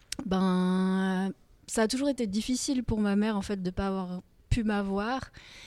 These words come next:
Et donc, euh, j'ai très vite compris que pour elle, le fait que je puisse émettre, euh, l'envie de retourner en Chine ou quoi, ben, ça lui faisait du mal. Et donc, quelque part, ben, euh, elle,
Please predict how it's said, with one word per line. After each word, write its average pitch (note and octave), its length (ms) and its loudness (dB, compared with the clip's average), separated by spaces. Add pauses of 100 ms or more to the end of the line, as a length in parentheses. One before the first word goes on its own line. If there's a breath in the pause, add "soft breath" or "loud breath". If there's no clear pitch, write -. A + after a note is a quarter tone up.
(240 loud breath)
Et G3 120 2
donc, A3+ 340 -2
euh, F#3 420 2
j'ai G3 160 0
très G#3+ 200 0
vite A#3+ 160 -2
compris A#3 400 0
que G#3+ 100 0
pour G3 240 -2
elle, A3+ 260 6
le F#3+ 80 6
fait A3+ 300 0
que G3 140 2
je - 100 -2
puisse - 320 -4
émettre, A3 460 4
euh, G3 180 0
l'envie A3+ 600 4
de G3 100 4
retourner G#3 600 0
en G#3+ 100 0
Chine A#3 420 2
ou F#3+ 80 2
quoi, A#3+ 240 2
ben, F#3+ 100 0
ça F3+ 160 -4
lui E3+ 120 -2
faisait F3 260 0
du E3+ 160 -2
mal. A#3 320 2 (500 loud breath)
Et F#3+ 100 -2
donc, A3+ 220 4
quelque F#3 300 -2
part, G#3 340 2
ben, E3+ 360 0
euh, E3+ 640 0
elle, C#3+ 180 -6